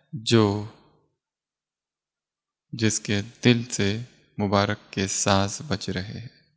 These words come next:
केवल वही।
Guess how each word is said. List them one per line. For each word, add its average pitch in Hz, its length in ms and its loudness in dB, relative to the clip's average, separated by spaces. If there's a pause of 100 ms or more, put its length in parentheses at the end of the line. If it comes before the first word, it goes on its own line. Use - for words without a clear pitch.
(1500)
केवल 104 380 -6
वही। 113 400 -10